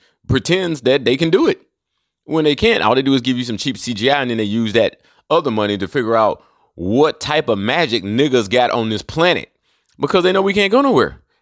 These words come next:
They know it's a bunch of portals here that can take you to different planets. But that's not getting in a ship and going into space.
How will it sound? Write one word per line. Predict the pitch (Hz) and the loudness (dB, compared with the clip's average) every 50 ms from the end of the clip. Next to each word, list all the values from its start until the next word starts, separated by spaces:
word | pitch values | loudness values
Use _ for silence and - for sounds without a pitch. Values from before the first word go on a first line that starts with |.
| _ _ - | _ _ 0
They | 117 147 165 | 2 2 2
know | 165 170 - 139 | 4 4 4 4
it's | 123 139 | 2 0
a | |
bunch | 110 120 117 110 95 | -2 -4 -4 -6 -6
of | - | -4
portals | - 160 220 254 220 165 120 107 | 0 0 0 2 2 0 0 0
here | 117 98 98 113 - _ _ _ _ - | -2 -2 -2 -4 -6 _ _ _ _ -2
that | - 127 127 - | -2 -2 -2 -2
can | - 127 | -4 -8
take | - - 165 175 151 139 | -4 -2 -4 -4 -2 -6
you | 135 | -6
to | 123 - 107 | -4 -4 -4
different | 87 - 131 139 - 113 - - | 0 2 0 0 0 -2 -8 -6
planets. | - - 143 185 226 190 151 - - - - _ _ _ _ _ _ _ _ _ _ _ _ _ _ _ _ _ - | -4 0 2 2 4 2 0 -2 -4 -12 -18 _ _ _ _ _ _ _ _ _ _ _ _ _ _ _ _ _ 0
But | - 135 - - | 0 0 2 2
that's | - 143 - - | 0 0 0 -2
not | 165 147 131 110 95 82 | -4 -2 -2 -2 -2 -2
getting | 127 139 135 123 | -2 0 0 0
in | 117 | 0
a | 104 92 | 0 -2
ship | - - - - 170 156 - - - | -2 -4 0 0 0 0 0 -6 -10
and | 104 104 98 92 | -8 -8 -4 0
going | 98 127 135 127 120 110 | 0 2 2 2 0 0
into | - 120 117 - 82 | -2 -6 -6 -8 -8
space. | - - 139 143 127 120 - | -4 0 0 2 0 0 -4